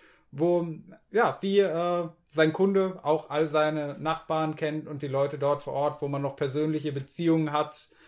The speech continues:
und den Leuten dann auch vertraut mit einer Waffe. Während man dann irgendwo in New York eingepfercht ist mit hundert Leuten in einen riesigen Kasten aus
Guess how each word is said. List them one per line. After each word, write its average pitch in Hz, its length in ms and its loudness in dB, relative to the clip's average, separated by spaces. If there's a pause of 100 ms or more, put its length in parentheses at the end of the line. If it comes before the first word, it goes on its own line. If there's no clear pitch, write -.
(160)
und 147 400 0 (160)
den 151 100 2
Leuten 156 220 6
dann 151 160 0
auch 139 180 0
vertraut - 520 -2
mit 123 180 -8
einer 123 300 -4
Waffe. 120 380 -4 (220)
Während 139 300 0
man 143 400 0 (100)
dann 139 220 0
irgendwo 156 460 4
in 147 160 -2
New 143 80 2
York 151 400 4
eingepfercht 151 840 0
ist 147 180 -8
mit 143 160 -8
hundert 147 340 -2
Leuten 151 360 0
in 139 140 -4
einen 139 340 -4
riesigen 143 500 -2
Kasten 143 460 -8
aus 131 480 -2